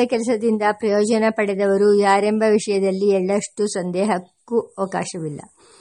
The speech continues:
ಅವರು ಅಚ್ಚಿನ ಮೊಳೆಗಳನ್ನು ಅಂದು ತಯಾರು ಮಾಡಿದ್ದಿದ್ದರೆ ಕನ್ನಡ ಗ್ರಂಥ ಪ್ರಚಾರ ಎಷ್ಟೋ ಕಾಲ ಹಿಂದೆ ಬೀಳುತ್ತಿತ್ತು.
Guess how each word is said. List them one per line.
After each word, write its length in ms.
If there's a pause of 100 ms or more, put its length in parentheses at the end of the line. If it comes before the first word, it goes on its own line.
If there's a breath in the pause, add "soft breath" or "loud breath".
(480 loud breath)
ಅವರು 320
ಅಚ್ಚಿನ 400
ಮೊಳೆಗಳನ್ನು 760
ಅಂದು 260
ತಯಾರು 440
ಮಾಡಿದ್ದಿದ್ದರೆ 2000 (380 soft breath)
ಕನ್ನಡ 400 (100)
ಗ್ರಂಥ 580 (240)
ಪ್ರಚಾರ 640
ಎಷ್ಟೋ 560
ಕಾಲ 340
ಹಿಂದೆ 360
ಬೀಳುತ್ತಿತ್ತು. 880